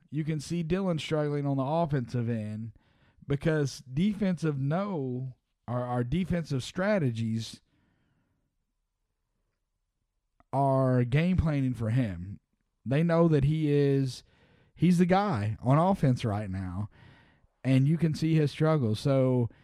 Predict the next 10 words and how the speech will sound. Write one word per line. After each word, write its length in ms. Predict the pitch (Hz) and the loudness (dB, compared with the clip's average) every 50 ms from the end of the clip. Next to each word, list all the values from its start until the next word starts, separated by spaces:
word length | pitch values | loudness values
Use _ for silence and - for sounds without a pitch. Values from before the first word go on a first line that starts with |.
| _ _ _ _ _ - | _ _ _ _ _ -2
there's 260 | - 139 151 160 139 143 | 4 6 6 8 8 6
not 220 | 175 196 202 202 | 4 2 0 0
gonna 140 | 196 180 170 | 0 0 2
be 180 | 165 160 151 | 2 2 2
anybody 420 | 151 165 175 175 170 160 160 156 156 | 2 2 2 2 2 0 0 2 0
on 180 | 147 147 147 | 0 2 2
the 100 | 131 120 | 0 0
team 640 | 117 - - 151 156 151 151 147 147 147 143 131 120 123 | -2 -2 -2 -2 -2 0 -2 -2 -2 -2 -4 -4 -2 0
that 200 | 131 131 127 127 | 0 2 2 2
is 480 | 123 123 120 120 120 120 110 - 123 | 2 2 2 0 0 -2 -4 -10 -12